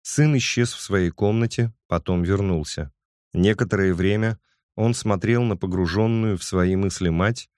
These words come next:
а потом сел рядом с госпожой Папой на потертый зеленый диван, который был куплен двадцать лет назад в Англии и который давным-давно надо было выкинуть.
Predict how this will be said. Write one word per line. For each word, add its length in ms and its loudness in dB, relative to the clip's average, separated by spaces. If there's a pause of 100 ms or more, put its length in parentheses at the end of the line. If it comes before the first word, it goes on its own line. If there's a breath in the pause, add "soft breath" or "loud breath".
(320)
а 100 2
потом 420 0
сел 300 0
рядом 400 0
с 60 -6
госпожой 500 -2
Папой 560 -2 (160)
на 120 -2
потертый 520 -2
зеленый 440 0
диван, 460 -2 (540 soft breath)
который 400 2
был 220 2
куплен 420 0
двадцать 480 -2
лет 240 0
назад 360 -2
в 100 -4
Англии 520 0 (380 soft breath)
и 60 0
который 420 2
давным-давно 840 0
надо 280 0
было 260 0
выкинуть. 640 -4